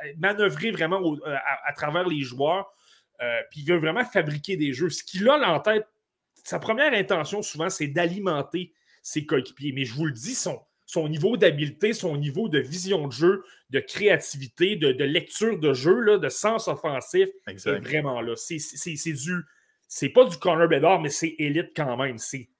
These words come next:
Speaker 1: excessivement intéressant, tu sais.
Speaker 2: Ouais, tu l'as bien mentionné, Marty, parce que les, les aptitudes sont là, capable de bien protéger sa rondelle, mais aussi,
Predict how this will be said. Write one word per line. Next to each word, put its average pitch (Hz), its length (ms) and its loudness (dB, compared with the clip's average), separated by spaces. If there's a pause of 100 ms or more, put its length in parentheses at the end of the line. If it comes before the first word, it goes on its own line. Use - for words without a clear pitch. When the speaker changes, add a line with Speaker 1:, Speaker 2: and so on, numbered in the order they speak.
(220)
Speaker 1:
excessivement - 840 -4
intéressant, 127 680 -4
tu - 160 -16
sais. - 320 -16
Speaker 2:
Ouais, 110 140 4
tu 110 140 0
l'as 117 60 6
bien 131 140 4
mentionné, 135 340 0
Marty, 104 300 -2
parce 101 160 -6
que - 80 -6
les, 104 320 -4
les 107 220 0
aptitudes 170 380 0
sont 147 240 -2
là, 143 180 2
capable 107 320 -2
de 98 80 -6
bien 110 160 -4
protéger 117 380 0
sa 131 140 -2
rondelle, 101 540 0
mais 120 180 0
aussi, 156 480 -2